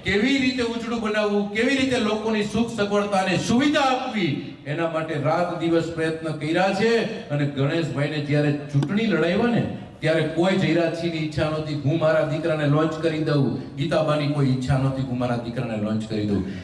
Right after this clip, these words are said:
ઈચ્છા હતી ગોંડલના આગેવાનોની, ગોંડલના નાગરિકોની, ગોંડલના જનતાની અને ગોંડલના યુવાનોની ઈચ્છા હતી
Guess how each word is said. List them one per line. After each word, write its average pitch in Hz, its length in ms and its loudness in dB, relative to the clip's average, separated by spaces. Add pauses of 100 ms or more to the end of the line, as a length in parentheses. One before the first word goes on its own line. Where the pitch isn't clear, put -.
(120)
ઈચ્છા 220 360 2
હતી 247 280 0
ગોંડલના 226 520 0
આગેવાનોની, 226 720 0
ગોંડલના 214 480 -2
નાગરિકોની, 226 680 0
ગોંડલના 220 600 0
જનતાની 247 500 2
અને 190 460 -4
ગોંડલના 202 420 2
યુવાનોની 269 560 2
ઈચ્છા 247 340 0
હતી 220 400 0